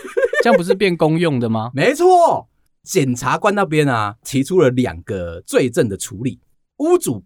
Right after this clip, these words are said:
Speaker 2: 并没有把他的 WiFi 设密码，感觉起来它是一个公共使用的状况。但是屋主有提出来哦，当初不设，不是因为他要 share 给大家，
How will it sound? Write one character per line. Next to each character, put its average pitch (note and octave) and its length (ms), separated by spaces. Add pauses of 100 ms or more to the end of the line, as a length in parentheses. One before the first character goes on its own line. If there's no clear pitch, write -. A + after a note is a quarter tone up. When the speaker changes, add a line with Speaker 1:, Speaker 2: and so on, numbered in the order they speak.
Speaker 2:
并 D#4 160
没 F3 80
有 F3 100
把 G2+ 160
他 D3+ 140
的 C3+ 100
WiFi D3+ 500
设 A#2+ 360
密 C3+ 260
码， F2 220 (220)
感 C3+ 220
觉 A#2+ 160
起 B2+ 160
来 G2 120
它 C#3+ 180
是 D3 140
一 - 40
个 - 280
公 A#3 260
共 C3 240
使 - 300
用 C#3+ 160
的 G2 100
状 - 240
况。 - 220 (360)
但 C4 120
是 B3+ 160
屋 B3+ 120
主 F#3 120
有 C3 120
提 A#2 160
出 C#3+ 180
来 F#2 160
哦， E2+ 200 (140)
当 G#3+ 160
初 G#3 120
不 B2+ 140
设， B2 340 (220)
不 E3+ 160
是 A3+ 240
因 A3 120
为 G3+ 120
他 C#3+ 160
要 D3+ 100
share C#3 360
给 E2+ 100
大 E2+ 160
家， - 240